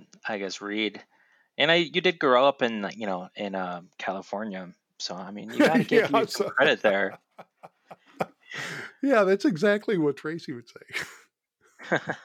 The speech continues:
Speaker 1: <laughs>
Speaker 2: <laughs> "Oh, you grew up in California. You're already weird." <laughs>
Speaker 1: You're already out there, and I,
Speaker 2: Yeah.
Speaker 1: I get it, I get it. But we all love you.
Speaker 2: Well, thank you.
Speaker 1: It made
Speaker 2: 'Cause
Speaker 1: you,
Speaker 2: it's
Speaker 1: it
Speaker 2: all
Speaker 1: made you very interesting, you know, and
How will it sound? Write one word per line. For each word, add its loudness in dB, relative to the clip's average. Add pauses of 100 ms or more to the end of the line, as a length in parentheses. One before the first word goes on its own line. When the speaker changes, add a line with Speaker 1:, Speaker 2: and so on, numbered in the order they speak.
(380)
Speaker 1:
<laughs> 6
Speaker 2:
<laughs> - (800)
"Oh, 6
you 2
grew 2
up 0
in 2
California. -2
You're -4 (100)
already 4
weird." -10 (640)
<laughs> -8
Speaker 1:
You're -4
already 4
out 4
there, 4
and -12 (160)
I, -4
Speaker 2:
Yeah. -4
Speaker 1:
I -4
get -8
it, -12
I -2
get -10
it. -14 (1200)
But -2
we 4
all 6
love -2
you. -14 (840)
Speaker 2:
Well, 2
thank -2
you. -6 (680)
Speaker 1:
It 0
made 2
Speaker 2:
'Cause -2
Speaker 1:
you, 4
Speaker 2:
it's -4
Speaker 1:
it 2
Speaker 2:
all 4
Speaker 1:
made 0
you -2 (300)
very 6
interesting, -12 (100)
you -18
know, -12
and -14